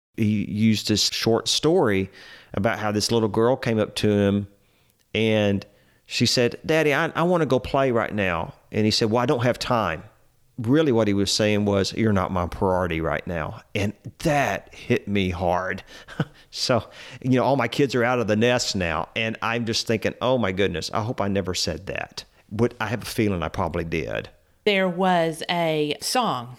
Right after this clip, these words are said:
Speaker 2: it reminds me of it, back in the day. And it was, was it by Harry Chapin?
Speaker 1: Cats in the
Speaker 2: Uh,
Speaker 1: Cradle?
Speaker 2: yes.
Speaker 1: Yeah.
Speaker 2: Uh, Time.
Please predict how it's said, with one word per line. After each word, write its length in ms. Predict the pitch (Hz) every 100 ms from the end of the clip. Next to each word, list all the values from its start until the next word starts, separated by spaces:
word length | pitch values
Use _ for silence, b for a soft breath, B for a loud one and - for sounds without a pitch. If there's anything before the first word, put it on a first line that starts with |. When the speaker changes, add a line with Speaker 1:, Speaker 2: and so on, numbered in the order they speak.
| -
Speaker 2:
it 100 | 165
reminds 480 | 165 156 147 143 151
me 180 | 143
of 200 | 127 139
it, 320 | 135 135 - -
back 300 | 147 147 160
in 100 | 143
the 60 |
day. 560 | 131 135 139 135 135 131
And 200 | 156 147
it 120 | 151
was, 300 | 143 151 143
was 140 | - 156
it 80 | 160
by 120 | 156
Harry 360 | 143 214 214 214
Chapin? 560 | - 208 208 220 214 - _ _
Speaker 1:
Cats 240 | - 123 143
in 80 |
the 80 | 135
Speaker 2:
Uh, 20 |
Speaker 1:
Cradle? 400 | 135 160 208 220 - - 98
Speaker 2:
yes. 600 | 180 208 160 143 - -
Speaker 1:
Yeah. 240 | 117 120 104 -
Speaker 2:
Uh, 600 | - 170 165 151 143 143
Time. 480 | - 196 147 139 139